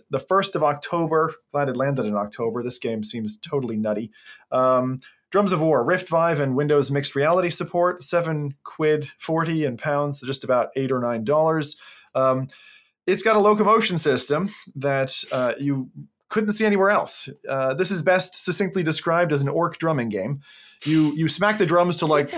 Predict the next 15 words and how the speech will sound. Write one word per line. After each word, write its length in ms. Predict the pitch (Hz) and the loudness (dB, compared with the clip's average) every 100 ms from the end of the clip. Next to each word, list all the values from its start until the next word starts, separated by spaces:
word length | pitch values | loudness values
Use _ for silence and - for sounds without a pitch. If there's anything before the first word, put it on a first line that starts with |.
| - | -6
it's 160 | 156 - | -4 0
kinda 120 | 180 | 2
like 180 | 160 123 | 4 4
left, 520 | 180 185 185 185 - | 4 6 4 2 0
right, 520 | 101 127 139 135 143 127 | -2 2 4 4 0 -2
left, 580 | 131 202 196 190 185 | 2 4 4 2 0
right 400 | 110 123 143 135 | -4 0 2 2
with 120 | 139 139 | 0 -4
your 100 | 113 | 0
drums. 480 | 160 123 131 - - - _ | 2 2 0 -6 -8 -20 _
And 120 | 143 151 | -4 0
so 120 | 180 | 2
you're 160 | 180 | 4
actually 240 | 214 226 214 | 2 2 0
moving 640 | 175 208 202 151 135 131 | 2 4 4 2 2 -4